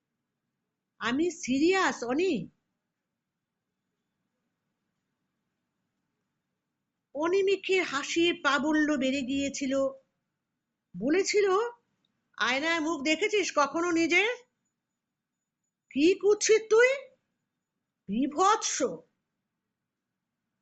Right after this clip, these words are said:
তাতে কি হয়েছে?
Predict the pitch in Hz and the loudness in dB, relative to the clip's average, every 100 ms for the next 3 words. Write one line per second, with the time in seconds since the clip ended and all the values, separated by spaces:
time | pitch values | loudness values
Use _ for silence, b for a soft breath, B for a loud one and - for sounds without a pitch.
0 | _ _ _ _ _ _ _ _ _ _ | _ _ _ _ _ _ _ _ _ _
1 | _ _ _ _ _ _ _ _ _ _ | _ _ _ _ _ _ _ _ _ _
2 | _ _ - 302 320 381 370 370 370 320 | _ _ -6 -4 -2 -2 0 0 0 -2
3 | - 320 453 | -2 -2 -2